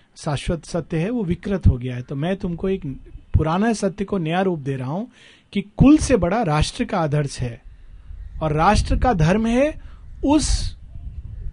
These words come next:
भगवान को इस संसार में प्रकट करना, और इसलिए इस युद्ध को लड़ो।" और उसी प्रकार से योग को एक नया मार्ग देते हैं, एक नया दिशा देते हैं।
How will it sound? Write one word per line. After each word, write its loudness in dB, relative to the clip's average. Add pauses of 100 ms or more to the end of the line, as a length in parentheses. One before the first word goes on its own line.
(220)
भगवान 2
को 4
इस 4
संसार -2
में 0
प्रकट 0
करना, -8 (920)
और 2
इसलिए 4
इस 0
युद्ध 0
को -4
लड़ो।" -6 (760)
और -2 (220)
उसी 2
प्रकार 4
से -2
योग 4
को -2
एक -4
नया 0
मार्ग -2
देते -4
हैं, -2
एक -10
नया -4
दिशा -6
देते -14
हैं। -20